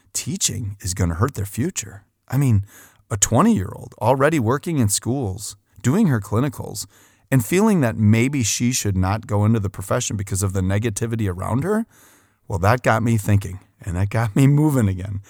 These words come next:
And suddenly I found myself doing eighty-three miles per hour through a residential neighborhood. I'm kidding. I figured it out, and that's what got me my theory. I really was not driving that fast. I don't think I was. I did realize, however, that people who enjoy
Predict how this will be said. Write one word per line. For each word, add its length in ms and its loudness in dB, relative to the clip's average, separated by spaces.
And 180 2
suddenly 400 4
I 80 0
found 260 -2
myself 380 -2
doing 340 -2
eighty-three 500 -4
miles 320 -2
per 180 -8
hour 200 -2
through 200 -2
a 60 4
residential 580 2
neighborhood. 480 -2
I'm 160 2
kidding. 300 -6
I 120 0
figured 340 0
it 100 0
out, 280 -8
and 140 4
that's 300 4
what 160 -2
got 180 -2
me 100 0
my 200 -2
theory. 400 -8
I 80 2
really 320 4
was 240 -2
not 160 -6
driving 380 -8
that 140 -10
fast. 440 -14
I 100 -18
don't 200 -18
think 160 -14
I 100 -20
was. 220 -20
I 80 6
did 260 4
realize, 480 0
however, 360 -2
that 180 -4
people 320 -4
who 180 2
enjoy 340 2